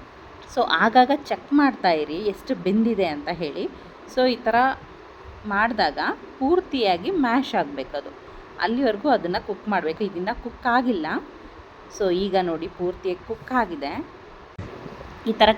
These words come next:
ಕೈನಲ್ಲಿ ಹಿಸುಗಿ ನೋಡಿದಾಗ ನಿಮಗೆ ಅದು ಪೂರ್ತಿಯಾಗಿ ಸಾಫ್ಟ್ ಆಗಿದೆ ಅಂತ ಗೊತ್ತಾಗುತ್ತೆ. So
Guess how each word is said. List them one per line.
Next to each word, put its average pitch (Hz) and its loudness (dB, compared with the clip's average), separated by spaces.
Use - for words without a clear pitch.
ಕೈನಲ್ಲಿ 240 6
ಹಿಸುಗಿ 262 4
ನೋಡಿದಾಗ 156 0
ನಿಮಗೆ 214 0
ಅದು 208 -4
ಪೂರ್ತಿಯಾಗಿ 180 -4
ಸಾಫ್ಟ್ 196 4
ಆಗಿದೆ 143 -2
ಅಂತ - -6
ಗೊತ್ತಾಗುತ್ತೆ. - -6
So 320 2